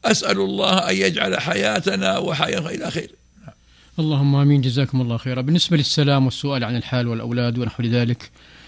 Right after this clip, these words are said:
Speaker 2: بين
Speaker 1: ال-،
Speaker 2: من يلتقون لأو-، ل-، بعد
Speaker 1: الأمر
Speaker 2: غيرهم.
Speaker 1: سهل، س-، سلم، تسأل سهل، لكن الضحك، الضحك والانبساط وتعب الدنيا وأنت تشاهد هذا المصرع وهذا المكان،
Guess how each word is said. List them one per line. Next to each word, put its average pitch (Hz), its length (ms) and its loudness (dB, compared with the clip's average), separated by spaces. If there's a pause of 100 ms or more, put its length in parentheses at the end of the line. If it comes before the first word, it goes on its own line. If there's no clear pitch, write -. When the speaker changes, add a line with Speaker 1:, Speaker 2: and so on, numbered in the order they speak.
(140)
Speaker 2:
بين 131 340 4
Speaker 1:
ال-، 131 80 4
Speaker 2:
من 139 100 4
يلتقون 135 480 -2
لأو-، 131 220 -6
ل-، 135 200 -4
بعد 139 120 2
Speaker 1:
الأمر - 240 2
Speaker 2:
غيرهم. - 140 4
Speaker 1:
سهل، 175 440 4
س-، - 160 -2
سلم، 185 720 0 (220)
تسأل - 460 -4
سهل، 202 380 0
لكن 160 360 -8
الضحك، 156 440 -2 (640)
الضحك 170 520 2
والانبساط 165 760 -2 (460)
وتعب 170 440 -2
الدنيا 185 640 0 (300)
وأنت 185 220 -2
تشاهد 202 460 2
هذا 190 300 2
المصرع 190 460 0
وهذا 190 340 2
المكان، 190 560 0